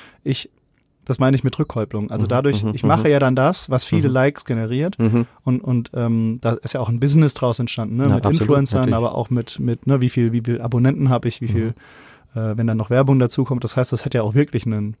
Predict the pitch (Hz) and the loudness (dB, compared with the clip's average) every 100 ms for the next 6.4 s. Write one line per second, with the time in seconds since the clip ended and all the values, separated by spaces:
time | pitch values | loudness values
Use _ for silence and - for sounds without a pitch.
0 | _ 107 104 120 117 117 139 - 113 110 | _ 0 0 0 2 4 4 4 0 -2
1 | 175 - 101 101 117 101 117 123 139 117 | -4 -4 -2 -2 0 2 2 2 2 2
2 | 104 113 123 117 - - 123 117 110 127 | 0 0 0 -2 -4 -6 -4 -2 0 0
3 | 139 139 123 120 123 127 - 110 - 185 | -2 -2 -4 -4 -4 -4 -2 -2 0 0
4 | 107 - 104 98 110 - 110 110 131 156 | -2 -6 -4 -4 -4 0 4 4 4 2
5 | 127 131 151 123 120 - - 120 98 104 | 4 4 4 2 -2 -8 -6 0 2 4
6 | 139 - 143 | 2 0 0